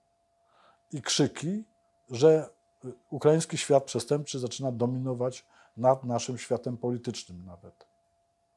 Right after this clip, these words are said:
Wtedy mogę powiedzieć: „A nie mówiłem”, ale to małe pocieszenie. Alarmuję już teraz, choć mało wierzę w to, że ktoś się tym przejmie.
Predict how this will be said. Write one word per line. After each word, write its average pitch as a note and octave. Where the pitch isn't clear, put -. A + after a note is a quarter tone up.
Wtedy E3
mogę D#3
powiedzieć: D3+
„A D3+
nie C#3+
mówiłem”, C3+
ale B2+
to C#3
małe C3
pocieszenie. G2+
Alarmuję C#3+
już E3
teraz, G2+
choć -
mało D#3
wierzę A#2+
w -
to, C3
że A#2
ktoś -
się A#2
tym G#2+
przejmie. F#2